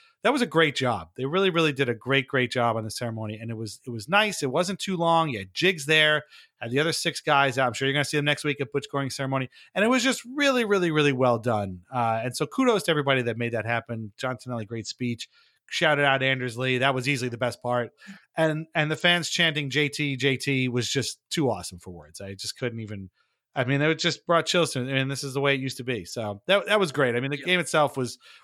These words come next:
Speaker 1: was a necessary two points, but the ceremony was really awesome. And you don't really see that that often <laughs> when it comes to those ceremonies. Usually they're pretty boring, but that was a great job.
Speaker 2: Yeah, it's, um,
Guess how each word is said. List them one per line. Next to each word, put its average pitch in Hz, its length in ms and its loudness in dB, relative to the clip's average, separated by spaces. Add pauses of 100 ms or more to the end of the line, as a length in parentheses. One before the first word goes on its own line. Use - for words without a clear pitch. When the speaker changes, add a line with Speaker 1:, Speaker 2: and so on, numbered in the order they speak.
Speaker 1:
was 139 380 0
a 160 80 0
necessary 175 580 4
two 165 160 -2
points, 156 460 -2 (280)
but 139 160 0
the 131 100 -2
ceremony 156 520 4
was 123 180 -2
really 127 160 0
awesome. 117 320 0
And 107 100 -6
you 147 60 2
don't 202 100 2
really 214 140 2
see 240 160 -2
that 147 200 0
that 98 120 -10
often - 320 -8
<laughs> - 40 -14
when 190 140 4
it 160 100 0
comes 165 240 0
to 151 40 -2
those 135 220 -2
ceremonies. 127 460 0 (240)
Usually 147 200 0
they're 131 100 2
pretty 127 180 -2
boring, 120 300 0
but 104 180 -8
that 202 80 0
was 190 120 -2
a - 20 -12
great 185 200 -2
job. 185 220 0 (400)
Speaker 2:
Yeah, 151 200 4
it's, - 180 -2
um, 127 440 2